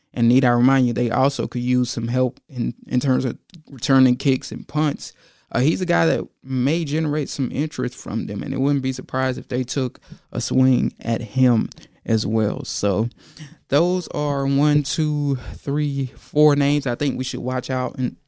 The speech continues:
watch out for in terms of notables that were cut by other teams that the Jags could show interest in. Um, some other guys will probably come to mind later. I'll probably write about it and post it on Jaguars Wire. Uh, so stay tuned on Jaguars Wire, by the way, for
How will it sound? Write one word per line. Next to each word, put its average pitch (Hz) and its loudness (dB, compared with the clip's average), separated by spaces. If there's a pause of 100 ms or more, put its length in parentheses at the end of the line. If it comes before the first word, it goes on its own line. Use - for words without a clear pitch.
watch 131 0
out 123 4
for 127 2
in 123 4
terms 127 2
of 117 0
notables 127 4
that 120 -2
were 104 -4
cut - 0
by 113 0
other 123 -2
teams 127 4
that - -6
the - -14
Jags 123 0
could - -12
show - 0
interest 143 0
in. 143 4 (540)
Um, 127 6
some - -4
other 175 6
guys 147 4
will 139 -2
probably 131 2
come 135 2
to 127 2
mind 123 2
later. 127 2
I'll 127 2
probably 123 2
write 120 4
about 123 2
it 107 2
and 107 -2
post 127 -2
it 123 -2
on 110 0
Jaguars 113 0
Wire. 120 0 (440)
Uh, 110 2
so 117 4
stay 165 2
tuned 185 2
on 156 2
Jaguars 123 2
Wire, 117 -2
by 120 -2
the 120 2
way, 131 4
for 127 0